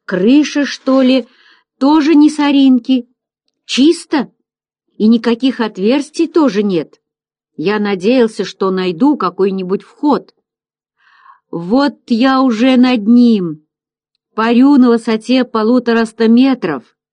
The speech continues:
Не буду попусту тратить время, а то скоро прервется связь с Discovery. Решил садиться. Крыша с виду очень прочная,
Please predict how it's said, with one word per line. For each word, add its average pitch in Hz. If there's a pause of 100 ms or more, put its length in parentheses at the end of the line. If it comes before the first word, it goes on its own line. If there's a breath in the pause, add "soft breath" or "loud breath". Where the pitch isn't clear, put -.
(580 loud breath)
Не 247
буду 247
попусту 185
тратить 190
время, 196 (260 soft breath)
а 185
то 214
скоро 220
прервется 226
связь 220
с -
Discovery. 165 (680)
Решил 240
садиться. 226 (1500)
Крыша 233
с -
виду 214
очень 220
прочная, 190